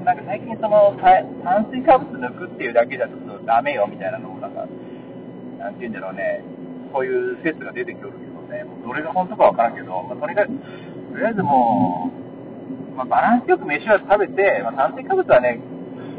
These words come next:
割と少なめに生活すれば、まあ、自然とやってるとは思うんだけどね。それとは全然、まあ、あの、できてないっていうところはね、あの、大台機能のね、怠慢っていうか、まあ、ちょっと自分の落ち度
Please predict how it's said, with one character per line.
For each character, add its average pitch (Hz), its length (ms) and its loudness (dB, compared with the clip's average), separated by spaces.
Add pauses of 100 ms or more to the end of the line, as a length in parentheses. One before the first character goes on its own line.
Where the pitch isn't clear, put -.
(200)
割 349 160 0
と - 60 -4
少 - 120 -10 (100)
な 226 140 6
め 240 160 -2
に 247 480 -2 (180)
生 233 120 -6
活 240 180 2
す - 160 -12
れ 320 80 -6
ば、 - 120 6
ま - 100 0
あ、 - 40 -8
自 - 140 -12
然 - 180 -8
と 127 60 -10
や 131 140 2
っ - 100 -12
て 127 40 -10
る - 80 -8
と 123 40 -2
は 135 80 6
思 147 120 2
う - 20 -4
ん 151 40 -6
だ 135 60 -10
け - 80 -10
ど - 80 -12
ね。 - 240 -12 (960)
そ 247 60 -12
れ 262 60 -10
と - 60 0
は - 60 -2
全 127 180 -10
然、 147 160 -8
ま 98 400 6
あ、 - 20 -6
あ 90 40 -8
の、 87 320 -10
で - 80 -8
き - 80 -10
て 98 100 -10
な 110 120 0
い - 40 -2
っ - 60 -10
て - 60 -10
い - 40 -10
う - 40 -10
と - 60 -12
こ 87 120 -8
ろ 90 60 -2
は 85 80 -4
ね、 87 200 -10
あ 87 80 2
の、 87 400 -6 (160)
大 135 80 -8
台 123 180 6
機 - 80 -14
能 - 100 -12
の - 200 -12
ね、 - 240 -8
怠 104 160 -2
慢 101 160 -4
っ - 20 -12 (120)
て - 60 -14
い - 20 -12
う 90 140 -10
か、 87 100 -2
ま - 960 -12
あ、 - 20 -10
ち 127 60 -10
ょ - 20 -12
っ - 20 -14
と - 80 -12
自 - 140 -12
分 120 220 -10
の 117 180 0
落 - 100 -8
ち - 80 -14
度 - 120 -12